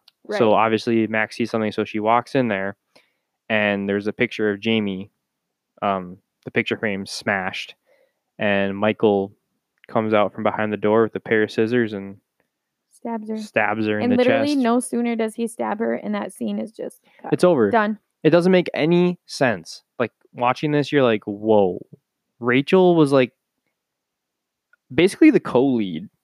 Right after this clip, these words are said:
Speaker 1: if you think about it, like,
Speaker 2: Right.
Speaker 1: last film and, like, a
Speaker 2: And they
Speaker 1: really
Speaker 2: didn't
Speaker 1: big
Speaker 2: give
Speaker 1: character.
Speaker 2: a fuck about
Speaker 1: No,
Speaker 2: her.
Speaker 1: they
Speaker 2: She
Speaker 1: just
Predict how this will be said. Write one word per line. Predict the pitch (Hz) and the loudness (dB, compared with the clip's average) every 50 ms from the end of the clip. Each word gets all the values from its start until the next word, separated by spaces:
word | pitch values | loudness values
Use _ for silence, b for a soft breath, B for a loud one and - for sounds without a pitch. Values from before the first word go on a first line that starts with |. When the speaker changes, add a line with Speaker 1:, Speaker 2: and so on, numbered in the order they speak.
| _ | _
Speaker 1:
if | - - 120 127 | -8 -8 -6 -6
you | 120 | -4
think | 113 135 135 135 | -2 -2 -2 0
about | 123 110 101 104 | 2 2 4 4
it, | 110 95 - | 4 2 2
like, | 104 110 | 2 2
Speaker 2:
Right. | 113 107 | 4 4
Speaker 1:
last | 104 107 110 113 113 - - | 4 4 2 0 -4 -6 -4
film | - 113 107 107 117 127 135 | -2 0 0 0 0 0 0
and, | - 117 113 | -2 -2 -2
like, | 110 107 107 - - | -2 -2 -4 -4 -6
a | - | -6
Speaker 2:
And | 110 | -2
they | 107 | 0
Speaker 1:
really | 110 113 113 | 2 4 4
Speaker 2:
didn't | 117 - | 4 2
Speaker 1:
big | - 117 | 2 2
Speaker 2:
give | 269 247 | 2 2
Speaker 1:
character. | 226 214 214 - - 247 | 2 2 0 0 0 2
Speaker 2:
a | |
fuck | 254 277 285 285 294 - - | 2 4 2 2 0 -2 -4
about | - 220 220 226 220 220 220 | -4 -2 0 0 0 0 2
Speaker 1:
No, | - 180 175 135 110 104 | 2 2 2 2 0 -2
Speaker 2:
her. | - | -4
Speaker 1:
they | 107 123 | -4 -4
Speaker 2:
She | 135 | -2
Speaker 1:
just | 147 143 | -2 0